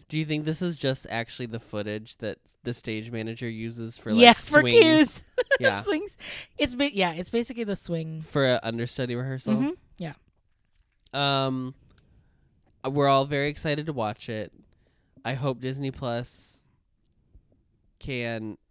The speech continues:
Speaker 1: withstand the number of people that are going to be streaming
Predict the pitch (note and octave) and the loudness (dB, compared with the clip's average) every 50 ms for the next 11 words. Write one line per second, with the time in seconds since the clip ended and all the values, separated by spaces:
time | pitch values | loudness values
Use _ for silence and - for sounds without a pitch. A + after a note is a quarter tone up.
0 | _ _ C#3 B2+ B2 A#2+ - - - - - - B2+ A#2+ A#2+ A#2 A2+ A2+ A#2 A#2 | _ _ -8 -6 -6 -6 -6 -10 -20 -18 -12 -8 -6 -4 -4 -4 -4 -6 -8 -12
1 | A#2+ A#2 A#2 A#2+ A2+ A2+ A2+ A2 A2 G#2+ G#2 - - - A2+ G#2+ - G2 G2 F#2 | -12 -12 -10 -8 -6 -4 -4 -4 -4 -4 -6 -6 -8 -10 -12 -10 -10 -10 -8 -8
2 | F2+ F2+ G2 G#2 G2+ G2+ G2 F#2+ G2+ G2 F#2+ G2 - - A2 G#2+ - - - - | -8 -10 -10 -10 -10 -10 -10 -10 -10 -10 -10 -10 -12 -12 -14 -14 -14 -14 -14 -12
3 | A2 G#2 G2+ F#2+ F2+ F2 F2 D#2 A1+ | -10 -10 -10 -10 -10 -10 -12 -14 -16